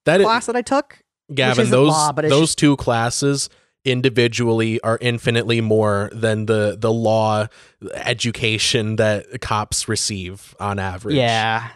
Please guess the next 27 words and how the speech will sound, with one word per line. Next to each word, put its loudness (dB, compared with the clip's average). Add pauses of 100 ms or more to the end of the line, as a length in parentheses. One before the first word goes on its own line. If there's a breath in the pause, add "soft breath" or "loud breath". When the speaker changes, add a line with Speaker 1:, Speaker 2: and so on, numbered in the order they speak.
(240 loud breath)
Speaker 2:
yeah. -6
Um, -4 (100)
and 0
it's -4
funny -2
too, -2
'cause -2
we 0
had 2
an -2
adjunct -4
professor, -4 (100)
and 2
he 2
was 2
talking -2
about, 0
um, 0
we 0
were 4
talking -2
about, -2
like, 0
law -2
enforcement -8
in -16
particular. -16